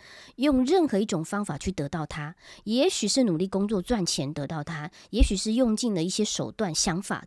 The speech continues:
得到它，并非不好，但是有时候如果说太过于执着，太过了，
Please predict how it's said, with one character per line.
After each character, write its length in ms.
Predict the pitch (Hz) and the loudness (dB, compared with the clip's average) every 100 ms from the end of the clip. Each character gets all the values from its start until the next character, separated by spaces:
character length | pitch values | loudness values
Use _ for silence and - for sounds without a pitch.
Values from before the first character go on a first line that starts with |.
| - | -6
得 140 | 156 | -4
到 160 | 202 170 | -2 -2
它， 320 | 160 151 147 - - - - - | -2 -6 -8 -18 -4 -4 -4 0
并 240 | 339 254 | 2 4
非 400 | 208 - 220 214 | 0 0 0 0
不 160 | - 175 | -2 -6
好， 340 | - - - _ _ - | -6 -10 -16 _ _ -6
但 180 | 240 | -4
是 340 | 208 - 233 - - | -2 -2 -2 -2 -6
有 100 | 156 | -6
时 220 | - 160 | -4 -6
候 300 | - 233 180 | -4 -4 -4
如 320 | 170 180 277 | -2 2 2
果 260 | 311 160 - | 2 -4 -6
说 500 | - - 185 180 190 - - - - | -8 -4 -4 -4 -6 -12 -20 -20 -8
太 180 | - 269 | -2 2
过 160 | 262 247 | 4 4
于 120 | 185 | 2
执 280 | - 147 175 | 0 -4 -4
着， 440 | - 78 67 - - | -4 -6 -4 -8 -4
太 260 | - 302 262 | -2 2 0
过 380 | - 240 175 | -2 -2 -2
了， 240 | 71 58 | -4 -10